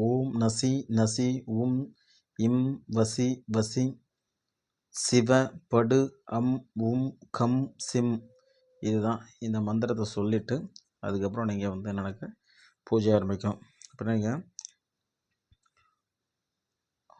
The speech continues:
ஒரு வெள்ளிக்கிழமை அன்னைக்கு என்னன்னாக்கா காலையில குளிச்சுட்டு அங்காளம்மன் கோயிலுக்கு போய் தரிசனம் பண்ணிட்டு வந்து, அன்னைக்கு விரதம் இருந்துட்டு நைட்டு எட்டு மணிக்கு மேல திரும்பவும் குளிச்சுட்டு ஒரு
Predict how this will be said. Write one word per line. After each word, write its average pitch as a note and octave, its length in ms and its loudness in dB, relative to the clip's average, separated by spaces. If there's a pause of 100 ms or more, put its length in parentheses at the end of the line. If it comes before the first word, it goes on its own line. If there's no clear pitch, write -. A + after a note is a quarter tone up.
(300)
ஒரு A2+ 140 2
வெள்ளிக்கிழமை A2 560 2
அன்னைக்கு G2+ 280 -2 (880)
என்னன்னாக்கா G#2 420 -4
காலையில A2 540 4 (100)
குளிச்சுட்டு A#2 520 -2 (240)
அங்காளம்மன் A2+ 540 0
கோயிலுக்கு G#2 260 -2
போய் G#2 120 0
தரிசனம் G#2+ 300 -2
பண்ணிட்டு G2+ 200 -6
வந்து, A#2 180 -6 (580)
அன்னைக்கு G#2+ 240 2
விரதம் A#2+ 220 4
இருந்துட்டு A2+ 300 -2
நைட்டு A2 360 -2
எட்டு A2+ 300 -4
மணிக்கு B2 300 -2
மேல A2+ 300 2 (840)
திரும்பவும் A2 580 0 (180)
குளிச்சுட்டு A#2 460 0 (880)
ஒரு G#2+ 240 2